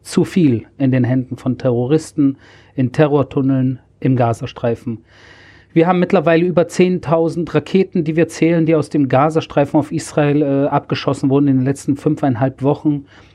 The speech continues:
Mittlerweile fast sechs Wochen, zehntausend Raketen.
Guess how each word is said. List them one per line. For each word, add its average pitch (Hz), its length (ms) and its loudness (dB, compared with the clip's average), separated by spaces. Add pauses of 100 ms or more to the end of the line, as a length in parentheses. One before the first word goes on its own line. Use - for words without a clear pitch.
(100)
Mittlerweile 139 480 0
fast - 280 -6
sechs 160 360 -2
Wochen, 151 400 0 (100)
zehntausend 156 880 -2
Raketen. 151 600 -2